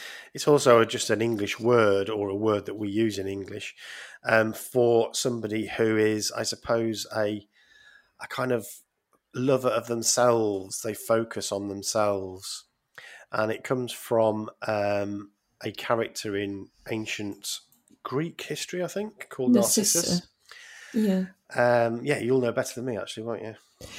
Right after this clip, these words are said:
Speaker 2: Um, well, I've read the s-, some of the stories. So,
Speaker 1: Oh, okay.
Speaker 2: um, in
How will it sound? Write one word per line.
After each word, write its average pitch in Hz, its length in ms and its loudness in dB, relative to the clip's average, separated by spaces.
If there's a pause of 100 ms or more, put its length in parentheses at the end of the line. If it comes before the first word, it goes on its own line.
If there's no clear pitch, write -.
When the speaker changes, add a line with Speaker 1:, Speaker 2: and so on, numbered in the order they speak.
(180)
Speaker 2:
Um, 247 320 6
well, 254 500 4
I've 240 220 0
read 240 200 4
the - 60 -6
s-, - 320 0
some 202 220 4
of 185 100 0
the 190 60 -4
stories. 180 640 2
So, 180 220 4
Speaker 1:
Oh, 135 180 4
okay. - 360 -10
Speaker 2:
um, 185 300 2 (460)
in 202 400 2